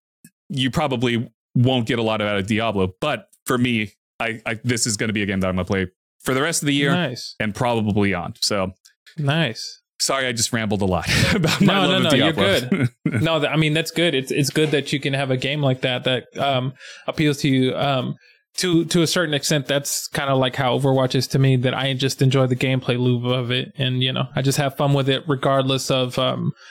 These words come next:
Speaker 2: all the issues that they have. Um,
Speaker 1: Yeah.
Speaker 2: and so just the competitive progress, I like the same way that you like seeing that, that grind. I enjoy that in, in Overwatch, just seeing my, my stats go up and me like, "Oh, I am getting better," you know,
Speaker 1: Yeah.
Speaker 2: type of thing. And so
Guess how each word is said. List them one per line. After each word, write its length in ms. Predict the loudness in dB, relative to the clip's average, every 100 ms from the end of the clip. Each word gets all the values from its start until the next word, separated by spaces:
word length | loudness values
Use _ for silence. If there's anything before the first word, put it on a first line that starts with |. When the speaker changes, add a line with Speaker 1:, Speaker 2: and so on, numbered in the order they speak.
| -20 -4
Speaker 2:
all 100 | -2
the 160 | 0 0
issues 260 | 2 2 0
that 120 | 0
they 140 | -2
have. 400 | 0 0 0 -2 -6 -8 -4
Um, 300 | 0 2 2
Speaker 1:
Yeah. 60 |
Speaker 2:
and 160 | 0 0
so 400 | 2 2 2 -4 -8 _ _ _ _ _ _ _ -14 -6
just 200 | -4 -4 -4
the 220 | -2 0
competitive 580 | 0 0 0 2 0 0
progress, 360 | -2 0 -2
I 180 | -2 -2
like 460 | 0 0 -2 -6 -18 -20 _ _ _ _ _ _ _ _ _ -4
the 120 | -2
same 220 | 0 2
way 80 | 2
that 260 | 0 0 2
you 160 | 2
like 260 | 2 0 -2
seeing 360 | 0 2 2
that, 260 | 2 0 -2
that 220 | -2 0
grind. 400 | 0 0 0 0
I 80 | 0
enjoy 320 | 2 2 2
that 260 | 2 -2 0
in, 260 | 0 0 -4 -4
in 160 | -4 0
Overwatch, 600 | 0 2 2 2 0 0
just 220 | 0 2
seeing 240 | 0 2
my, 180 | 2 0 -6 -6
my 160 | -2 0
stats 420 | -2 0 0 0
go 180 | 0 2
up 160 | 2 2
and 120 | 4
me 180 | 4 2
like, 100 | 2
"Oh, 140 | 0
I 160 | 0 0
am 160 | 0
getting 320 | 0 0 0
better," 400 | 0 0 -2 -6 -4
you 180 | 0 2
know, 180 | 2 -2
Speaker 1:
Yeah. 140 | -4
Speaker 2:
type 240 | -4 -2
of 80 | -2
thing. 260 | -2 -2 0
And 120 | -2
so 240 | -2 -6